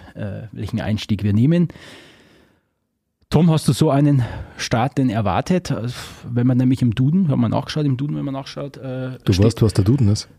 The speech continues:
Speaker 1: Ich weiß, was der Duden ist.
Speaker 2: Respekt.
Speaker 1: Doch, ist mein, ist mein Standardwerk. Lese ich jeden Abend, lese ich im Duden. Ähm. <laughs>
Speaker 2: Nick, deine Kinder tun mir ein bisschen leid.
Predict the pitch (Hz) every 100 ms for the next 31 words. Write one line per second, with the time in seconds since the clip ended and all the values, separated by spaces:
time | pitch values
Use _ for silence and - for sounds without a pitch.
0 | - - 123 131 127 110 110 113 104 90
1 | 92 - 92 90 92 - - 98 90 87
2 | - 104 104 98 - 87 92 87 - 90
3 | 107 - 107 110 117 117 113 82 101 104
4 | 107 104 98 98 117 127 123 - - -
5 | - - - 127 117 117 113 120 113 -
6 | - - - - 147 - 113 95 - 131
7 | 110 107 117 107 - 139 82